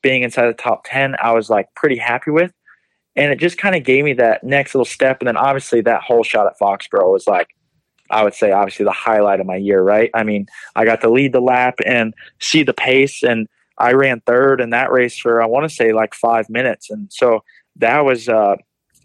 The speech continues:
I would say that was for sure, like, the turning point for me, although I only had one race after that left. Um,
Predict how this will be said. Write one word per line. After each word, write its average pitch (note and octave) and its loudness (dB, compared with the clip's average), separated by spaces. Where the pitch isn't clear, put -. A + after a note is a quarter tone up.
I C#3+ 0
would D#3 -2
say D3 -2
that B2 0
was B2 0
for - -10
sure, A#2 0
like, A2+ -2
the A#2+ -16
turning B2 -6
point B2+ -4
for B2+ -4
me, B2+ 0
although A#2+ 2
I A#2 2
only A#2 0
had A2 -2
one G#2+ 0
race A2+ 0
after C3+ -2
that D3 0
left. C#3+ -2
Um, A2+ 0